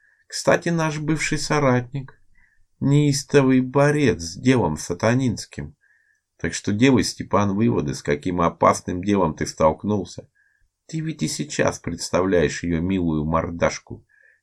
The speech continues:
и в сотый раз вспоминаешь цвет её глаз. У тебя ещё есть время взять себя в руки".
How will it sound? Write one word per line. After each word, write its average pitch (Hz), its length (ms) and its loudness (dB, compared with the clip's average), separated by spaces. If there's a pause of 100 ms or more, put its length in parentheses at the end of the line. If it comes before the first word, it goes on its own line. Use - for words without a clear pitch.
и 73 100 -6
в 71 60 -10
сотый 85 380 0
раз 80 200 4
вспоминаешь 78 680 -2
цвет 76 380 -2
её 78 240 0
глаз. 78 520 -2 (680)
У 71 100 -12
тебя 78 340 2
ещё 95 320 0
есть 90 480 0
время 95 380 0
взять 73 440 0
себя 69 380 0
в 71 80 -2
руки". 73 460 -4